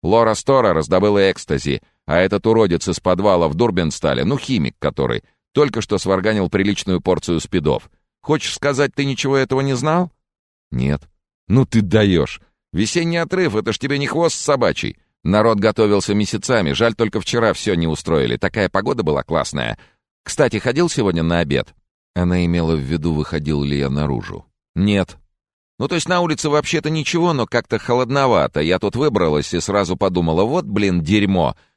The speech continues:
Так это, ты идешь или нет?» Мой взгляд не выражал ничего, кроме растерянности. Я вылетел из комнаты, даже не подумав, куда я, собственно, собрался.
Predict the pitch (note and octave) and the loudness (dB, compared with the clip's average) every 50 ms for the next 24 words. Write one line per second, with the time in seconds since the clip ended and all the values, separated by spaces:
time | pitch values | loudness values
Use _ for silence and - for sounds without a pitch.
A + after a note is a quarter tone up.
0 | _ _ _ _ _ - C#3 D3 - F3+ - - - F2+ E2+ E2 D#2+ D#2 - - | _ _ _ _ _ -6 -4 -2 -2 -2 -2 0 2 2 4 2 2 0 0 -2
1 | B2 C3 C3 C3 B2+ E3 F3+ E3+ - D3+ B2+ A#2 A2+ G#2 E2+ C2+ G#1 - _ _ | -2 0 -2 -2 -2 -2 -2 0 -2 -2 -2 -2 -2 -2 -2 -2 -4 -6 _ _
2 | _ _ _ _ _ _ _ _ _ - B1 D2+ E2 E2 C#2+ B1 C2+ F2 G2 F#2 | _ _ _ _ _ _ _ _ _ -6 -4 -2 -2 -2 -2 -4 -2 -2 -2 0
3 | - E2 E2 D2+ D#2 D#2 D#2+ C#2 D#2+ E2 D#2 D#2 D#2 D2+ - - E2 D#2+ D#2+ - | 0 -2 -2 -2 -2 -4 -4 -4 -4 -4 -4 -2 -4 -4 -4 -6 -6 -6 -8 -6
4 | - C#2+ D2+ C#2+ C#2+ C#2 C#2+ C#2+ - - - B1 G#1+ G#1 G1+ G1+ - - - G#1+ | -6 -6 -4 -4 -4 -4 -4 -6 -8 -6 -6 -6 -4 -6 -6 -8 -10 -12 -14 -14
5 | G1+ - _ _ _ _ _ _ - C#2+ D2+ D#2+ E2+ G2 F#2+ F2 - - D2 D2 | -14 -16 _ _ _ _ _ _ -4 -2 0 0 0 0 0 0 -2 -2 -2 -2
6 | C#2+ - - G#2+ G2+ F#2+ E2+ - - C#2+ C2+ E2 E2 D#2+ D#2+ D#2 C#2+ - D2 C2+ | -2 -2 -2 -2 0 0 -2 -2 -4 -4 -4 -4 -2 -2 -4 -4 -4 -4 -4 -4
7 | D#2 E2 E2 D2 - - E2 D#2+ C2+ D#2 D#2 D#2 D2+ - - - C#2+ C#2 - - | -2 -2 -4 -4 -4 -6 -6 -4 -2 0 0 0 -2 -4 -4 -6 -6 -6 -6 -8
8 | - C#2+ C2+ C#2 - - D#2+ C2+ B1+ A#1+ G1+ - - - - - | -8 -6 -6 -6 -6 -6 -4 -4 -4 -4 -6 -8 -10 -14 -14 -16